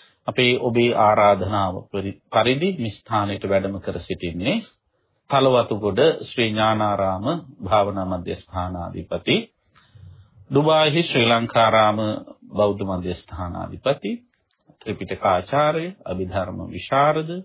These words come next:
කර්මස්ථානාචාර්ය, අපේ කල්යාණ මිත්‍ර,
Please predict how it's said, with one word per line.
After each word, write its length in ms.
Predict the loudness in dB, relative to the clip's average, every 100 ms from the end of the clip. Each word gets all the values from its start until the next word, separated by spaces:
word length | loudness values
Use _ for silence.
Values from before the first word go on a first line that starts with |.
| _
කර්මස්ථානාචාර්ය, 1300 | -6 -6 -4 -8 -10 -8 -8 -6 -10 -4 -4 -4 -6
අපේ 240 | -8 -8 -6
කල්යාණ 440 | -6 -6 -8 -10
මිත්‍ර, 320 | -10 -12 -8